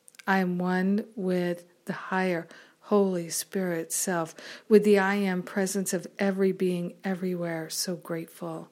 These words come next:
So grateful and so thankful to make a holy offering of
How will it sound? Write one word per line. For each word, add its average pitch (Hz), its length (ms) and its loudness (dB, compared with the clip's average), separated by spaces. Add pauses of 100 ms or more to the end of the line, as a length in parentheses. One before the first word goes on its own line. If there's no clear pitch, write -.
(680)
So 220 240 6
grateful 202 560 2
and 175 160 0
so 196 300 2
thankful 185 760 0
to 185 180 -4
make 185 280 0
a 185 60 0
holy 196 420 0
offering 180 680 -2 (380)
of 190 240 2